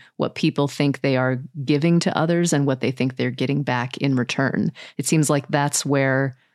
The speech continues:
loneliness can really spring up if there's a big disparity between those two things.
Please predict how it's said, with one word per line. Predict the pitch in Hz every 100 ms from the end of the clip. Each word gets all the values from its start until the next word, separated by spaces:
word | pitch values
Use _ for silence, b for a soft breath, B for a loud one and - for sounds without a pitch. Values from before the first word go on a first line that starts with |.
| _ _
loneliness | 143 147 147 139 135 -
can | 156 139
really | 131
spring | 131 - - 143 135
up | 131 120
if | -
there's | 131
a | 131
big | 127 139
disparity | 135 135 - 135 131 131
between | - - 135 131
those | - 127
two | - -
things. | 87 - 180 -